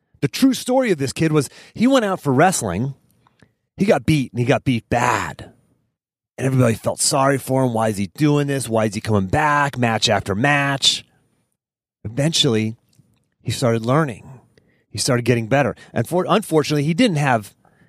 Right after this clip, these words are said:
he didn't have anybody else with one leg saying, "Hey, listen, this is, you know, you only got one leg, so you can't do this move, but, you know, maybe you can do this move." No, he had to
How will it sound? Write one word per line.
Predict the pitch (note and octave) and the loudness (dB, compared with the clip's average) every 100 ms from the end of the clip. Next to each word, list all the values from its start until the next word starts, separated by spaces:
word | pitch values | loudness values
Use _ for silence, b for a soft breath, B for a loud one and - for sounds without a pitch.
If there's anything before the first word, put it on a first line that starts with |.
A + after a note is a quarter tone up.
| b | b
he | F#3+ | -4
didn't | A#3 | -2
have | E3 | 0
anybody | C#3+ C3 B2+ B2 C3 | 2 2 0 -2 0
else | E3 A#2+ | 0 0
with | G#2 | -2
one | A#2+ | 0
leg | A#2+ B2 | 0 -2
saying, | A2 G#2+ | -4 0
"Hey, | A#2 | 2
listen, | G#2+ C3 F#2 | 2 0 -2
this | G#2 A#2 | 0 0
is, | G#2+ - B - | 0 -2 B -6
you | F#2 | -4
know, | |
you | F2+ | 0
only | D3 A#2+ | 0 0
got | F#2+ | 0
one | A2+ A#2 | 0 2
leg, | A#2 G#2 | 0 0
so | G#2 | -6
you | |
can't | G2 B2+ G#2 | -4 -2 2
do | |
this | A2 B2 - | 2 0 0
move, | G2 | 0
but, | F2 | 0
you | F2+ | 0
know, | F#2 F#2 | 0 2
maybe | F#2 C#3 G#2+ | 2 2 0
you | |
can | - A2+ G#2 | -2 -2 0
do | F2+ | 0
this | A#2 - | 0 0
move." | D#2 D2 | -4 -4
No, | F#3+ A3+ | -4 0
he | D#3 | 0
had | |
to | F3 | 0